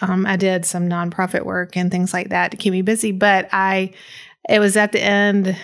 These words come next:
of that three-year period that I thought, "Okay, I'm, I want to go back to work. I love to work." Um,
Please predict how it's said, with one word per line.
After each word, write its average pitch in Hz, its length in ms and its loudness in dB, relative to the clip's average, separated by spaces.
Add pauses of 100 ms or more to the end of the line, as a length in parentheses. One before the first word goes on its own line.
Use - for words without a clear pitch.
(180)
of 196 120 0
that - 380 0 (120)
three-year 190 480 2
period 175 420 0
that 175 100 -2
I 170 120 2
thought, 165 300 -2
"Okay, 175 440 -6
I'm, 180 520 -2 (220)
I 196 120 2
want 190 300 2
to 233 40 0
go 233 80 2
back 220 180 2
to 220 80 -4
work. 214 220 0
I 196 120 0
love 180 400 0
to 220 100 -2
work." 208 480 -2 (640)
Um, 180 400 2